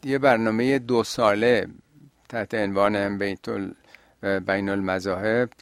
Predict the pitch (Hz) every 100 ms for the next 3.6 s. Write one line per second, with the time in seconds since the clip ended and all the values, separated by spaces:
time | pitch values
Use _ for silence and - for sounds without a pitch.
0 | _ - 120 117 - 123 107 104 101 120
1 | 131 131 - _ _ _ _ _ _ -
2 | 120 107 - - 113 107 110 139 139 113
3 | 110 104 92 113 92